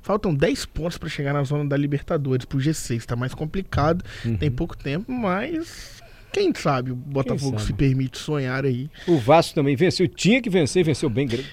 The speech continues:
Speaker 1: Venceu bem,
Speaker 2: Graças a
Speaker 1: quatro a um,
Speaker 2: Deus pra torcida vascaína,
Speaker 1: né?
Speaker 2: né?
Speaker 1: O Vasco jogou na sexta-feira contra o Náutico, era o lanterna, mas Zé Carlos Schiff bem colocou que vinha de duas vitórias, poderia ali atrapalhar os planos do técnico Jorginho, mas em São Januário, Mário,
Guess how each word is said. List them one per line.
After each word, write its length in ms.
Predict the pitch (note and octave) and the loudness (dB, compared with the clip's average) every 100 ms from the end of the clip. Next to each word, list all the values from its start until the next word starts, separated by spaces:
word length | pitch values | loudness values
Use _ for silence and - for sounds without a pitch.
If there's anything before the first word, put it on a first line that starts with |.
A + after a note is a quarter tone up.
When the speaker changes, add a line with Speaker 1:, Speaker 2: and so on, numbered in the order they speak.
| - | -8
Speaker 1:
Venceu 300 | A#2+ - F#3+ | -4 0 0
bem, 240 | C#3+ D3+ | 0 0
Speaker 2:
Graças 360 | F#3 C3+ G#3+ - | 6 8 8 8
a 40 | A#3+ | 8
Speaker 1:
quatro 80 | A3+ | 10
a 20 | |
um, 40 | |
Speaker 2:
Deus 140 | F3+ G3+ | 12 12
pra 100 | A#3 | 10
torcida 280 | F#3 D#3+ G3+ | 8 6 4
vascaína, 420 | G#3+ - C#3 C#3+ | 4 2 2 4
Speaker 1:
né? 60 | F#3 | 2
Speaker 2:
né? 40 | |
Speaker 1:
O 40 | D#3 | 0
Vasco 300 | C#3+ D3+ C#3+ | 0 0 -2
jogou 160 | C#3 | 0
na 80 | D3 | 0
sexta-feira 440 | - D3 C#3+ - C3+ | -2 -4 -4 -2 -2
contra 300 | C#3+ C3 C#3 | -2 -4 -4
o 160 | C3 - - - | -4 -8 -18 -6
Náutico, 680 | C#3 D3+ A3+ - - - - - - | 0 2 0 -4 -12 -12 -16 -16 -4
era 160 | C3+ C3+ | 0 2
o 60 | |
lanterna, 520 | C3 A#2+ - C#3+ G#3 G#3+ | 2 0 0 0 2 0
mas 300 | D3 C3+ - - - - | 0 -2 -6 -18 -18 -4
Zé 120 | B2+ | 0
Carlos 240 | C3 C#3 B2+ | 4 4 4
Schiff 240 | D3 C#3 | 0 0
bem 220 | B2+ C#3+ D#3 | -2 -4 -2
colocou 400 | D#3 C#3 A#2+ D#3+ | 0 0 0 -4
que 140 | D3 | -2
vinha 160 | C3+ C#3+ | 0 0
de 100 | B2 | 2
duas 240 | D#3+ D3 | 2 2
vitórias, 560 | B2 - E3+ G3 D3+ A#2+ | 0 2 6 6 4 0
poderia 540 | D#3 C#3+ C#3 D3 D3 | 0 2 4 4 4
ali 340 | C#3 D3+ D#3 - - - - | 4 4 2 0 -12 -12 -6
atrapalhar 500 | C3 C3+ C3 C3+ C3+ | -2 0 2 4 4
os 140 | B2+ | 0
planos 480 | - D3 D#3+ F#3 D3 | 2 6 6 6 0
do 140 | C#3+ | -2
técnico 420 | - C#3+ D3 C#3+ | -2 -2 -4 -4
Jorginho, 340 | C#3+ D3 C3 D3+ | -2 0 0 0
mas 140 | D3+ | -4
em 40 | D3 | -4
São 140 | - | -6
Januário, 480 | C#3 C#3+ C3 C3+ D3 | -6 -6 -6 -6 -6
Mário, 320 | C3+ B2 A#2 | -8 -8 -10